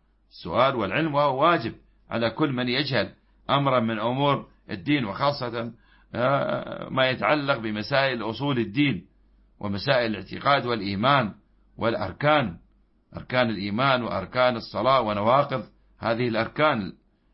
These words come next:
يجب على المسلم أن يتعلمها ويسأل أهل العلم.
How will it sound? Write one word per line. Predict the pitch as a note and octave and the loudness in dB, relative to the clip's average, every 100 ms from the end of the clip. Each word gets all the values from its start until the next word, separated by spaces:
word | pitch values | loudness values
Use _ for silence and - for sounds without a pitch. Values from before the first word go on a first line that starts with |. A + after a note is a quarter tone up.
| - | -2
يجب | D3 D#3+ A2+ | 0 2 0
على | |
المسلم | B2+ B2 D3+ | -2 -2 -4
أن | D3+ | -4
يتعلمها | D3 C3+ D#3 G3+ C#3+ | 0 2 4 4 2
ويسأل | D#3+ F#3 - C#3+ | 2 0 2 2
أهل | B2+ B2 | 2 2
العلم. | G#2+ C3+ G2+ | 2 0 -2